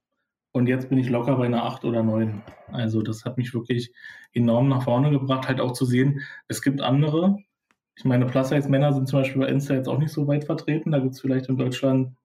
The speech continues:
zehn, wenn man's mal so überschlägt. Bei den Frauen sind's da schon einige mehr, die zumindest sehr aktiv sind.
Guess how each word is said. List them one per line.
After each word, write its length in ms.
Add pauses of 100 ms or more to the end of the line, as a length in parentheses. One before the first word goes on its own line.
(200)
zehn, 480
wenn 120
man's 220
mal 140
so 360 (180)
überschlägt. 480
Bei 80
den 140
Frauen 280
sind's 180
da 100
schon 140
einige 320
mehr, 380 (460)
die 40
zumindest 340
sehr 120
aktiv 340
sind. 340